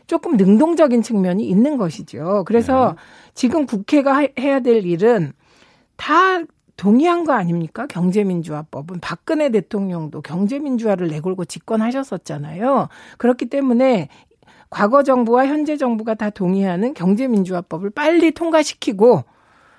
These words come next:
Speaker 1: 어, 다시 보는 게 좋을 것 같습니다.
Speaker 2: 그럼 정리를 잠깐만 좀 여기서 할게요.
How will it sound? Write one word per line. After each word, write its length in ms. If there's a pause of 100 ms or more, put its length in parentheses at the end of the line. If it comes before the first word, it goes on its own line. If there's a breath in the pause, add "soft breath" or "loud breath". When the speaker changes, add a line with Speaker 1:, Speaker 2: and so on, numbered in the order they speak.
(180 soft breath)
Speaker 1:
어, 140
다시 300
보는 320
게 100
좋을 200
것 120
같습니다. 220
Speaker 2:
그럼 260
정리를 260
잠깐만 360
좀 120
여기서 240
할게요. 560